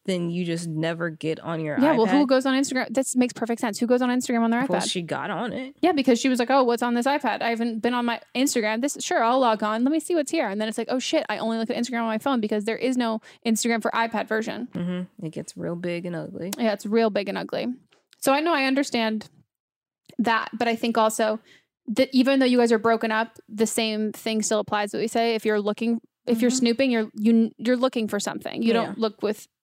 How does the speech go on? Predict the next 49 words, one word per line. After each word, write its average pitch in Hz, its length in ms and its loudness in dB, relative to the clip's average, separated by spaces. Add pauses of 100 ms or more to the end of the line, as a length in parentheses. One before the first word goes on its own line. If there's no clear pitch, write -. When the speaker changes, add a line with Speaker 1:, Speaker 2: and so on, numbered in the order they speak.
(120)
Speaker 2:
not 214 180 -4
looking 214 260 -4
for 143 120 -6
anything. 247 420 -4
So 233 140 4
Speaker 1:
Yeah, 202 140 4
Speaker 2:
I 175 40 -4
think, 233 120 0
Speaker 1:
and 214 80 0
Speaker 2:
like, 214 160 2
Speaker 1:
that's - 80 -8
why 220 140 0
I'm 202 120 -4
like, 190 220 -4
if 180 100 -4
she's 190 220 -4
looking 185 340 -4
for 165 140 -8
something, 156 320 -6
she 170 160 -8
still - 220 -8
has - 200 -8
feelings - 400 -14
for - 120 -18
him. - 100 -8
Speaker 2:
Yeah, - 180 -4
you're 233 160 -2
right. 226 200 -2 (260)
I 226 60 -4
think 220 180 -6
that's 214 180 -6
definitely, - 380 -10 (240)
that's 220 200 -2
Speaker 1:
Yeah. 220 80 -2
Speaker 2:
definitely - 300 -8
it. - 160 -10 (540)
Get 262 100 2
yourself 269 300 0
out 240 160 2
of 202 80 -4
it. 190 160 -6
And 254 80 2
then 294 80 4
also 320 180 2
you'll 262 260 6
move 247 220 4
on 202 160 0
too. 202 420 -2
Speaker 1:
Right. 190 300 -6